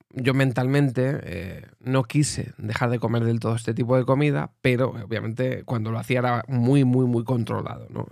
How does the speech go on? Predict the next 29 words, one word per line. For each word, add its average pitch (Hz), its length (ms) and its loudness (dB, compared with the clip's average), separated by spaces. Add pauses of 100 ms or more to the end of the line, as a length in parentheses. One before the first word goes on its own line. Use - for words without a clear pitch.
Eh, - 240 -6 (520)
sobre 117 220 0
todo 135 100 2
porque 143 200 2
encima, 147 440 2
eh, 110 220 -2
lo, 110 240 -6 (320)
hacía 131 240 0
lo 139 100 2
que 104 300 -2
he 113 60 0
leído 117 180 2
en 113 60 0
estos 117 240 -4
artículos 131 420 -2
a 127 100 -2
posteriori, 131 540 0
¿no? 170 160 -2 (480)
Que, - 100 -4
por 110 120 2
ejemplo, 123 260 4
yo 117 140 4
cenaba 120 360 4
pizza 120 380 0
una 120 140 4
vez 113 140 2
a 123 40 2
la 120 80 2
semana, 175 480 0